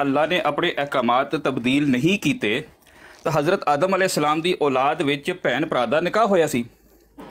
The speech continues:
ठीक है, वो हुक्म भी change हो गया, पहली गल। दूसरी गल ए कि अगर म-, म-,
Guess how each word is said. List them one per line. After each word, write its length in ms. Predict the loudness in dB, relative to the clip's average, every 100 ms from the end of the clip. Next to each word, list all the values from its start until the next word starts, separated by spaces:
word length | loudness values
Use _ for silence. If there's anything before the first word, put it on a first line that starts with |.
| -20 -6
ठीक 200 | -2 0
है, 220 | -2 -4 -18 -20 -20 -20 -20 -10 2
वो 100 | 2
हुक्म 260 | 4 0 0
भी 60 |
change 240 | 0 2 2
हो 140 | 2
गया, 180 | 0 -2 -6 _ _ -2
पहली 220 | 0 2
गल। 200 | 0 -2 -6 _ -20 -20 -20 -20 -20 _ -20 -10 0
दूसरी 300 | 0 2 2
गल 160 | 2 0
ए 140 | -2
कि 400 | 0 0 0 -2 _ _ -6
अगर 200 | -2 -2
म-, 120 | -2 -6 _ _ -4
म-, 160 | -4